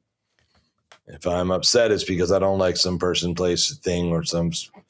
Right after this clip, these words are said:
aspect of my life. And I've, you know, I've really, I try to live in acceptance. And a lot of people take acceptance and they go, "Well, I'm just gonna let bad things happen to me." But this wasn't a bad thing. I was getting to meet people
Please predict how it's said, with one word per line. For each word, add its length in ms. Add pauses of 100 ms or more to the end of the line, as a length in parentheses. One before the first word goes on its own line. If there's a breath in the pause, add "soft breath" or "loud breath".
(460 loud breath)
aspect 500
of 100
my 140
life. 360
And 80
I've, 300
you 140
know, 100
I've 220 (140)
really, 640
I 120
try 200
to 100
live 260
in 100
acceptance. 840 (640 soft breath)
And 100
a 40
lot 180
of 60
people 260
take 360
acceptance 640
and 100
they 140
go, 340 (240 loud breath)
"Well, 260
I'm 100
just 160
gonna 120
let 200
bad 280
things 220
happen 300
to 60
me." 160
But 200
this 180
wasn't 300
a 20
bad 360
thing. 280 (440 loud breath)
I 160
was 260
getting 480
to 140
meet 260
people 560